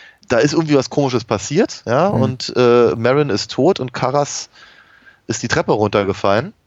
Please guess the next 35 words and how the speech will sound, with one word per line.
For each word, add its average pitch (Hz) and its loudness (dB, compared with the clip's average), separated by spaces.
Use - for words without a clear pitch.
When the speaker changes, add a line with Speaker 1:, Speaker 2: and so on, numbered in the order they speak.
Speaker 1:
Ja, 110 0
und 113 -2
wir 113 2
haben 117 -2
hier 120 -2
so 107 -4
komische 117 -4
Aussagen 131 0
von 123 -4
verschiedenen 117 -6
Augenzeugen, 131 0
aber 110 -2
die 107 -6
Wissenschaftler 120 -4
sagen 110 0
was 98 -4
anderes. 127 0
Gehen 135 0
Sie 143 0
mal 123 2
hin 131 2
und, 120 -2
und, 117 -6
und 113 -4
recherchieren 120 0
Sie 104 2
mal. 90 0
Speaker 2:
Ja. 113 -2
Speaker 1:
Wäre 123 2
es 127 0
deutlich 120 -2
weniger 135 0
convoluted 135 -2
gewesen 117 2
quasi. 151 0